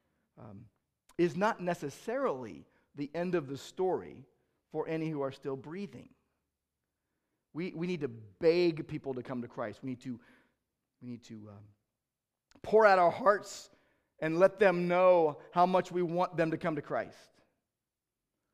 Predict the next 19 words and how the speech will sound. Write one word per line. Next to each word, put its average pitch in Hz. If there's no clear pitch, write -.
God 131
works 135
for 139
his 117
glory. 120
It 135
is 151
always 311
better, 123
by 110
the 110
way, 117
to, 123
to 131
yield 147
to 143
God 127
and 139
to, 123